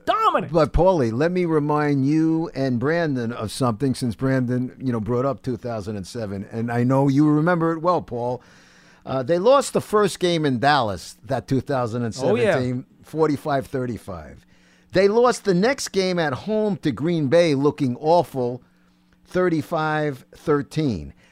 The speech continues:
Speaker 2: They were in Washington the next week, if I stand, if I, memory serves me right, th-, I think they were losing sixteen three.
Speaker 1: It was a goal line stand
Speaker 2: Right.
Speaker 1: that
Speaker 2: But
Speaker 1: won it.
Speaker 2: they were losing
Speaker 1: Kavika Mitchell made
Speaker 2: they
Speaker 1: the
Speaker 2: were
Speaker 1: play.
Speaker 2: losing sixteen three at the half.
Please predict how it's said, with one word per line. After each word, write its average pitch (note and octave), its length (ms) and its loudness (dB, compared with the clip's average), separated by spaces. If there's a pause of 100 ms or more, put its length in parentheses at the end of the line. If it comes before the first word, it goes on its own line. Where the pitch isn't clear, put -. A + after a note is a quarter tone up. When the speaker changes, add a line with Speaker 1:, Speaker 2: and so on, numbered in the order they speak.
Speaker 2:
They E3+ 180 2
were D#3+ 240 4
in A#3+ 320 0
Washington G3 840 0
the D3+ 120 0
next F3+ 380 -2
week, F#3 480 -6 (400)
if D3 200 0
I D#3 160 2
stand, F#3 500 -4
if F3 180 -4
I, D3+ 140 0 (440)
memory E3 320 0
serves D#3 280 -2
me D#3 60 -4
right, F3 320 -2
th-, G3 160 -6
I D#3 60 0
think A3 240 -6
they G3+ 120 0
were E3 100 2
losing D#3+ 420 -2
sixteen F3 840 -6
three. D#3 720 -4
Speaker 1:
It - 40 -20
was D3 120 -16
a C#3 40 -12
goal G#3+ 260 0
line G#3+ 260 0
stand A#3 280 -2
Speaker 2:
Right. C4 120 0
Speaker 1:
that D#3+ 120 0
Speaker 2:
But D#3+ 180 4
Speaker 1:
won C#3 100 -8
it. D3 60 -6
Speaker 2:
they G3+ 120 4
were G3+ 100 8
losing G#3+ 380 4
Speaker 1:
Kavika A#3 140 2
Mitchell A3 320 0
made D3+ 160 -2
Speaker 2:
they F3+ 120 6
Speaker 1:
the F#3+ 60 6
Speaker 2:
were G3 240 6
Speaker 1:
play. G3 100 -4
Speaker 2:
losing G3 440 0
sixteen G3 640 -2
three G3+ 520 0
at F3+ 200 2
the E3 160 4
half. E3 440 4